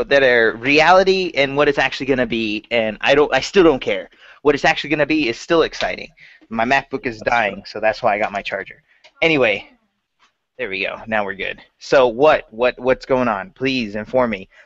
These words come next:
Speaker 1: because
Speaker 2: Okay, so
Speaker 1: people
Speaker 2: it
Speaker 1: keep
Speaker 2: is
Speaker 1: telling
Speaker 2: not,
Speaker 1: me
Speaker 2: it is nowhere near what that commercial was. Okay.
Speaker 1: I, I, I pr-, I'm pretty sure that was gonna happen, but this is how I see things happen. I see things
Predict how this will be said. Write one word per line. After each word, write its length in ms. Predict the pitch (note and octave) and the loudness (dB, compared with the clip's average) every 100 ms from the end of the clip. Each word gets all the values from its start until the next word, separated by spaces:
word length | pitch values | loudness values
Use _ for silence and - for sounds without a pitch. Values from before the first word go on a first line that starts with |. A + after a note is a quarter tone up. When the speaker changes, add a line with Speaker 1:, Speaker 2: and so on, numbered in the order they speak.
| - | -6
Speaker 1:
because 380 | C3 C3 A#2+ G#2+ | 0 2 2 -2
Speaker 2:
Okay, 40 | - | -10
so 400 | - C#3+ C3+ C3 | -10 0 2 2
Speaker 1:
people 240 | D#3 D#3 | 0 -2
Speaker 2:
it 60 | C3+ | 0
Speaker 1:
keep 100 | C#3 | 0
Speaker 2:
is 60 | |
Speaker 1:
telling 180 | C#3 C#3+ | 2 2
Speaker 2:
not, 80 | D#3 | 2
Speaker 1:
me 300 | B2 A2 G2+ - _ _ _ | 0 -4 -10 -20 _ _ _
Speaker 2:
it 120 | C#3 C3 | -6 -4
is 120 | B2 | 0
nowhere 360 | C#3 D#3 E3+ D#3 | 2 4 4 4
near 260 | C#3 C#3 | 2 2
what 140 | C3 B2 | 2 2
that 160 | A#2 | -2
commercial 440 | B2 A#2 A2 A2 G#2 | -2 -4 -4 -4 -6
was. 420 | - - - - _ _ _ _ _ _ _ _ _ - | -6 -10 -18 -20 _ _ _ _ _ _ _ _ _ -8
Okay. 140 | A#2 A2 | -4 -2
Speaker 1:
I, 180 | D#3 - | -2 0
I, 240 | E3 D#3+ - D3 | -2 -2 0 -2
I 40 | - _ | -2 _
pr-, 100 | - | -4
I'm 80 | D#3+ | -4
pretty 220 | D3+ F3 | -2 -4
sure 480 | D3+ D#3 C3 A#2 A2 _ - _ - - | -2 2 4 4 0 _ -20 _ -20 -18
that 380 | G#2+ C3 C3 G#2+ | 0 2 2 2
was 160 | A2+ | -4
gonna 140 | A2+ G#2+ | -2 -2
happen, 300 | G2 G2 G2+ | -2 -6 -2
but 220 | A#2 - _ - - _ _ _ | -2 -2 _ -20 -20 _ _ _
this 240 | C3 F#3+ - | 0 0 0
is 60 | |
how 180 | F3 F3 | -2 2
I 120 | D#3+ | 2
see 240 | D#3+ D3 B2 | 0 -4 -6
things 240 | A#2+ G2+ | -6 -6
happen. 360 | A2 F#2 E2 - - | -8 -6 -10 -12 -6
I 100 | C#3 | -4
see 220 | - D3 | -4 -6
things 400 | D3+ B2+ A2+ | -6 -6 -10